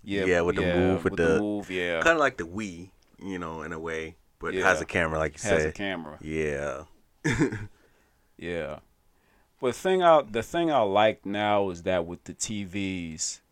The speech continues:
Speaker 1: you know, we have smart T Vs now. People have, like, what this, the, uh, the Chromecast or the Roku,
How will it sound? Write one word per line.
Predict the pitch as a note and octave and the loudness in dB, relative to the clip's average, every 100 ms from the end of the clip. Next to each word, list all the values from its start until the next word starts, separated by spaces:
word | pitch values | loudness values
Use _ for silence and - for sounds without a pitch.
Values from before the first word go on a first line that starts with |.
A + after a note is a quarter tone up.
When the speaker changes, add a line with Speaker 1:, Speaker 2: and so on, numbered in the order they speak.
| _ _ _ | _ _ _
Speaker 1:
you | F#2 | -6
know, | F2+ | -2
we | F#2+ | 0
have | F#2 F2+ | 2 0
smart | - G2+ F#2+ F2+ | -2 0 0 -2
T | G2 F2+ | -6 -6
Vs | G2 G2 F2+ | -4 -4 -4
now. | F2 E2+ E2 D#2 _ _ _ _ _ _ - | -6 -4 -4 -6 _ _ _ _ _ _ -2
People | B2 - A#2 A2 G2 _ _ _ _ | -2 0 -2 -2 -6 _ _ _ _
have, | G2+ G#2+ F#2+ F#2 | 0 4 4 2
like, | F#2 F2+ E2+ | 0 -2 -4
what | F2 F2 - | -8 -8 -10
this, | E2+ - | -8 -8
the, | - E2+ | -6 -8
uh, | - E2+ F2 E2 D#2+ D2+ | -6 -4 -2 -2 -4 -6
the | E2 E2+ - - | -8 -10 -12 -18
Chromecast | - A2 G#2 G2+ - G#2 G2 F#2+ F#2+ F#2+ - | -4 -2 0 -2 -4 -2 2 2 0 -2 -6
or | E2+ | -10
the | D#2+ | -10
Roku, | D#2+ G2+ G2 - G#2 G2 F#2+ F#2 | -2 -2 -2 -6 -6 -4 -4 -6